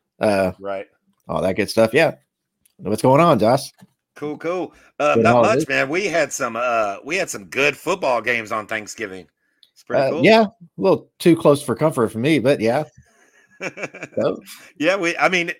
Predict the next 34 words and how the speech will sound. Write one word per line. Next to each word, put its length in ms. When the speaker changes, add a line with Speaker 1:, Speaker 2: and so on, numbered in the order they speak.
Speaker 2:
I, 280
I 40
can't 260
remember 420
a 40
Thanksgiving 720
we 160
had 460
this 420
good, 580
uh, 480
uh, 300
of 200
competitive 640
games. 640
You 60
Speaker 1:
Right. 140
Speaker 2:
know, 100
a 80
whole 200
slate. 600
Um, 180
it's 180
not 220
like 240
we 120
had 180
one 260
good 220
game 300
and 80
two 180
crap 380
games. 360